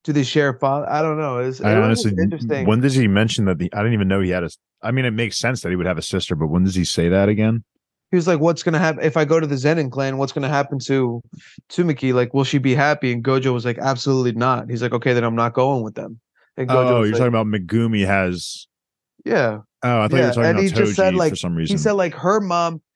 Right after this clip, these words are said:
Speaker 1: it doesn't matter, like, we'll do whatever. Her mom's not here."
Speaker 2: I
Speaker 1: And I
Speaker 2: didn't
Speaker 1: just thought that was funny. Like, what is her mom?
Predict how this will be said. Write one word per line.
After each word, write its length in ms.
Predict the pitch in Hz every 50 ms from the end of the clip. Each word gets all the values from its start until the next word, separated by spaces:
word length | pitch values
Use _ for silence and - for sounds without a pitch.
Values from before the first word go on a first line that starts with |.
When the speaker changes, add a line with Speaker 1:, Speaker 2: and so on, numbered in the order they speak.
| _ -
Speaker 1:
it 60 | 170
doesn't 220 | 160 214 196 190 175
matter, 260 | 165 165 170 175 170
like, 140 | 165 156 143
we'll 140 | 156 175
do 160 | 175 165 196 190
whatever. 420 | 175 160 151 160 175 165 156 139
Her 220 | 139 151 170 185
mom's 340 | 180 175 160 160 160 156 139
not 220 | 151 147 143 131 123
here." 480 | 117 165 208 214 165 131 117 110 107 - _ _ _ _ _ _
Speaker 2:
I 60 | - 131
Speaker 1:
And 80 | 160 226
I 20 |
Speaker 2:
didn't 160 | 254 262 226 190
Speaker 1:
just 140 | 208 202
thought 180 | - 202 196 190
that 140 | 196 185 180
was 200 | 175 170 156 -
funny. 300 | - - 185 190 185 170
Like, 160 | 151 143 139
what 160 | 135 147 170 180
is 120 | 170 -
her 280 | - - 151 160 165 156
mom? 520 | 156 143 139 139 135 135 135 131 123 117